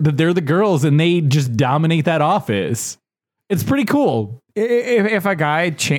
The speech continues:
Speaker 2: uh, joins the team, do they just, like, is he, like, an honorable girl, like, one of the girls?
Speaker 1: I don't know. I don't know if he's, like, an honor-, honorary girl or if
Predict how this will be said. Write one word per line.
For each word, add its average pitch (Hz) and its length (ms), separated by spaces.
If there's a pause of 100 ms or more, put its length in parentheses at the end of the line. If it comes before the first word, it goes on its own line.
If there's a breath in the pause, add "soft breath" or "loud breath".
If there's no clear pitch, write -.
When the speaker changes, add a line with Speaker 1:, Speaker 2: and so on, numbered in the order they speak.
Speaker 2:
uh, 139 220
joins 135 460
the 131 100
team, 151 260
do 156 80
they 135 160
just, 127 420
like, 127 200
is 107 80
he, 143 180
like, 131 160
an 160 240
honorable 151 600
girl, 147 340
like, 135 160
one 147 140
of 139 40
the 143 80
girls? 151 540 (340 loud breath)
Speaker 1:
I 151 80
don't 185 140
know. 170 340
I 131 100
don't 185 120
know 180 260
if 143 140
he's, 165 200
like, 143 140
an 127 80
honor-, 151 500 (240)
honorary 190 520
girl 190 480
or 143 160
if - 200